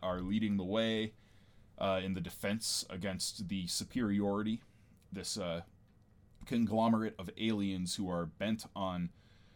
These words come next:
uh, keeping humanity penned on this planet. And, uh, early on, though,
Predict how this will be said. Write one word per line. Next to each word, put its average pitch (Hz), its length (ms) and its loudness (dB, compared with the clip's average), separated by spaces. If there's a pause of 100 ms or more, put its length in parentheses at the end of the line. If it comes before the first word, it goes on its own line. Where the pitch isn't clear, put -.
(400)
uh, 98 300 4 (120)
keeping 151 380 0
humanity 120 500 2
penned 110 400 0
on 92 140 0
this 87 120 -4
planet. 107 460 -2
And, 98 400 -2 (1120)
uh, 95 320 2
early 147 300 4
on, 92 220 2
though, 90 240 -2